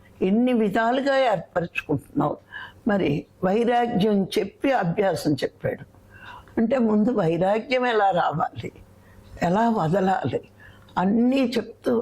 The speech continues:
లాస్ట్లో ఈ అభ్యాసం గురించి చెప్పాడు. ఆధ్యాత్మిక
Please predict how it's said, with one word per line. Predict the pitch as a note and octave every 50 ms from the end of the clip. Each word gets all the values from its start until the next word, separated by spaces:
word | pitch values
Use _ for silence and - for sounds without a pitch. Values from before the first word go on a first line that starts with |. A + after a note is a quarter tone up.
| - - E3 D3
లాస్ట్లో | D3 F3 F#3+ G#3 G#3+ G#3+ G3 - - - - E3+ D#3+ D#3+ G3 A#3+ A#3+ - - - - - - - - F#3 E3+
ఈ | E3 E3 D3 B2 - - _ - - - - - - E3+
అభ్యాసం | E3+ E3 - - F3 A3 A3 G#3+ G3 G#3 - F3+ F3+ F3 E3+
గురించి | D#3+ D#3 E3 D#3 - - - -
చెప్పాడు. | - - - - F3+ - - - - - _ - - - - - - - F3+ F3
ఆధ్యాత్మిక | F#3 F3+ - - G3 G3+ A3 A#3 A3+ A3+ - G#3 G#3 G#3 -